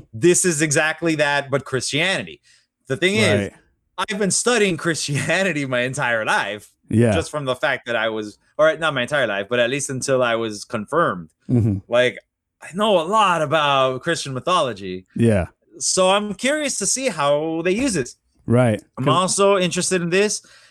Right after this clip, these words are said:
Speaker 1: because it's very much in the vein, uh, uh, something anime does a lot is use Christianity as a form of mythology they could build magical things on.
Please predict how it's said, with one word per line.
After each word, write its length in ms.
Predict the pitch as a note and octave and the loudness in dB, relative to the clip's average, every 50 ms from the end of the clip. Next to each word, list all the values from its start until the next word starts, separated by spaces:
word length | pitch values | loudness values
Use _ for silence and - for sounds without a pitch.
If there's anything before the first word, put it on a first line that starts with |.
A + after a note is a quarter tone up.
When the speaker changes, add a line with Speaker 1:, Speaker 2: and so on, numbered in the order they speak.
| _ _ - | _ _ -4
Speaker 1:
because 600 | A#2 C3+ C#3+ B2 - - E3 G3 G3+ F3 D3+ C#3 B2 | -2 -2 -2 -2 -2 0 2 2 4 4 4 2 0
it's 260 | C#3+ - C#3 A#2 - | -4 -4 -4 -6 -6
very 380 | A#2+ A2+ A2 B2+ C#3 D3 D#3+ F3 | -8 -6 -2 2 2 2 2 2
much 360 | E3 D#3+ D#3+ E3 E3 - - | 0 0 0 0 0 -2 -6
in 320 | - D3+ C#3+ C#3 C#3 C#3 B2+ | -6 -4 -4 -2 -2 0 0
the 400 | C3+ C3 C3 C3 C3 C3 C3 B2 | 2 4 4 4 4 4 2 0
vein, 460 | A2 B2+ C#3+ D#3 E3 E3+ E3+ F3 D#3 - | 0 -2 -2 0 0 0 0 -2 -2 0
uh, 40 | D3+ | 0
uh, 380 | D3+ D3+ C3 C#3 C3 B2 A2+ - - - _ _ - | 2 2 2 2 2 0 0 -4 -8 -20 _ _ -4
something 320 | - E3+ F3 F#3+ F3+ F3 | -4 -2 -2 -2 -4 -2
anime 440 | C#3 D#3+ E3+ F3+ G3 F#3 F3 D#3+ C#3+ | -2 -2 -2 -2 -2 0 0 0 2
does 200 | C#3 C#3 C3 A2+ | 2 0 0 0
a 60 | B2+ | -2
lot 420 | A#2 A#2 C3+ F3 F3 B2+ F#2 - _ _ _ _ _ - | -2 0 0 2 2 0 -2 -4 _ _ _ _ _ -6
is 240 | D3 C3+ A#2+ A2 B2 | -4 -4 -2 -2 0
use 240 | D#3 E3+ E3+ D3 - | 2 2 2 0 -2
Christianity 1040 | - - D3+ D3+ - - - C#3 C#3 C#3+ E3+ F#3+ G3+ F#3+ D#3 C#3 C3+ C3+ C3+ - | -2 -2 -2 -2 -2 -2 -2 -2 -2 0 0 -2 -2 -4 -4 -4 -2 -2 -4 -4
as 300 | - C#3 C3+ C3+ C3 C3 | -4 -4 -4 -2 -2 -2
a 80 | C3+ B2 | -4 -6
form 320 | - - D3 D3 D3 C#3 | -4 -2 0 0 0 0
of 80 | C#3+ C3 | -2 -2
mythology 560 | C3 C3 B2+ - C#3+ C#3 D3 D3 C#3+ B2+ C3+ | -4 -4 -2 -2 0 0 0 0 0 -2 -4
they 140 | B2 B2+ B2+ | -4 -4 -2
could 240 | A2 C3 B2 G#2+ G2 | -2 -4 -6 -2 0
build 280 | B2+ C3+ C3+ C3+ C3 | 2 2 2 0 -2
magical 640 | A#2 A#2 A#2+ B2 C3 B2 A#2 - - A#2+ A2+ A2 - - | -4 -4 -2 -2 -4 -4 -8 -10 -8 -6 -6 -6 -4 0
things 280 | F#3+ G3+ G3+ F#3+ D#3 B2 | 0 2 2 0 0 0
on. 220 | A2+ G2 F2+ | -2 -2 -4